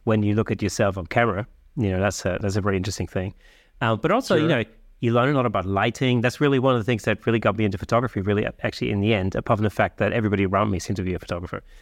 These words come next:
Speaker 1: But, um, you know, the lighting part, to me, you know, I used to, I used to just experiment with different things. You know, I had, like, I used to build scrims out of, um, what we call sandwich paper, which is this kind of translucent,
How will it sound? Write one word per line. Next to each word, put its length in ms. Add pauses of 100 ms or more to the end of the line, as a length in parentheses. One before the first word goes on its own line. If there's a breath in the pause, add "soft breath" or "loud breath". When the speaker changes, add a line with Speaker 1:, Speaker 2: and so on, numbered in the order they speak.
(320 soft breath)
Speaker 1:
But, 320 (200)
um, 540
you 100
know, 60
the 120
lighting 340
part, 340
to 140
me, 340 (280 soft breath)
you 80
know, 60
I 100
used 200
to, 140 (480)
I 60
used 120
to 100
just 120
experiment 480
with 120
different 260
things. 280
You 60
know, 80
I 60
had, 120
like, 320 (460)
I 100
used 180
to 180 (720)
build 260
scrims 800 (100)
out 220
of, 440 (200)
um, 480 (840)
what 140
we 80
call 200
sandwich 520
paper, 400
which 160
is 160
this 100
kind 160
of 120
translucent, 840